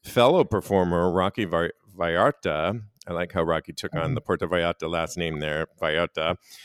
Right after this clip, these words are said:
Speaker 1: appears to agree with Quinn's very bold sentiments. He shared his initial tweet with the question,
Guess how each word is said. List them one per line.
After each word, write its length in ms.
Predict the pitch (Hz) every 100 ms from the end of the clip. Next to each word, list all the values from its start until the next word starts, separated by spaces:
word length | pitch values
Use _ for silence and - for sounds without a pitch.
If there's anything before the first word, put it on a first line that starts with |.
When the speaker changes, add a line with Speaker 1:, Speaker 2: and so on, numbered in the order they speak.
| - -
Speaker 1:
appears 460 | 131 - 160 165 -
to 120 | 156
agree 260 | 120 120 123
with 220 | 110 101
Quinn's 400 | - 127 113 110
very 380 | 98 90 110 110
bold 300 | 95 101 90 -
sentiments. 760 | - 180 202 190 202 196 -
He 140 | -
shared 340 | 120 - 131 139
his 140 | 127
initial 420 | 104 101 - 95
tweet 320 | 90 - 117 -
with 120 | 95
the 60 |
question, 640 | - 104 92 - 101 90